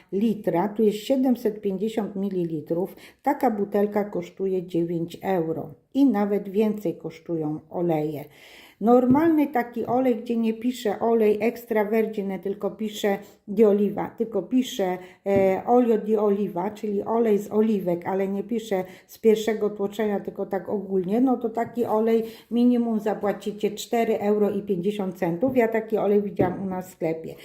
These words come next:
Jeżeli chodzi o smażenie, bo ktoś może mieć swoją kuchenkę taką, e, do gotowania i coś u,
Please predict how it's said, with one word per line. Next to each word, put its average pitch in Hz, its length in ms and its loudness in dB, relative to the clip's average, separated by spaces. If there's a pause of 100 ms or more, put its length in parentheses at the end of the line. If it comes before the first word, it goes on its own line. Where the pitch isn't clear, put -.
(160)
Jeżeli 254 380 6
chodzi 247 340 0
o 226 140 0
smażenie, 214 600 0
bo 175 140 -6
ktoś 202 300 -6
może 190 260 -4
mieć 180 220 -8
swoją 185 300 -2
kuchenkę 196 520 0
taką, 180 400 -4 (300)
e, 180 560 0
do 180 160 0
gotowania 190 640 0
i 180 160 -2
coś 180 280 -4 (260)
u, 202 220 -8